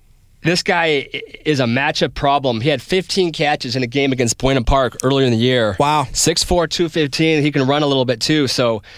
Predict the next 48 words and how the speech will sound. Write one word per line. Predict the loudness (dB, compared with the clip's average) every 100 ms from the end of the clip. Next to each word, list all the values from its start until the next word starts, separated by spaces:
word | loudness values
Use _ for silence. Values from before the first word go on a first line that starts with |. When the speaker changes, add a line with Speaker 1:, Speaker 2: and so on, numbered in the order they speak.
| -20 -6
Speaker 1:
uh, | -2 0 0
Greg | 0 0 0
Dulcich | 0 0 0 -2 0
is | 0 0
a |
guy | 0 0 0 -2
who |
plays, | -2 0 0 -2 -12 _ -8
you | -2
know, | -2
both | 0 0 0
sides | 0 0
of | -2
the |
ball, | 0 2 2 2
but, | -2 -4 -12 -20 -20 -20 -20 -20 -4
you |
know, | -2 -2 -4 -20 _ -20 -20 _ _ -20 -20 _ -20 _ -20 -8
tight | -2 0 2
end, | 0 -2 -6 _ _
high | -2 -2
school, | 0 2 2 0 -8 -6
even | -2 -2
in |
college, | 0 0 2
that | 0
guy's | 0 0
always | 2 2
open. | 0 2 2 0 -2 -14 _ -8
I-, | -4
it's | -2 0
always | 0 0
tough | -2
to | -6
find | -2 0 2 -2 -4 -20 -20 -4
a | -2
backer | 0 -2 0 0 0 2
or | 0
a | 2
safety | 0 0 0
who | 0
can | -2
deal | 0 0
with | 0
an | 0
athletic | 0 0 -2 0
tight | -2 2
end. | 2 0 -4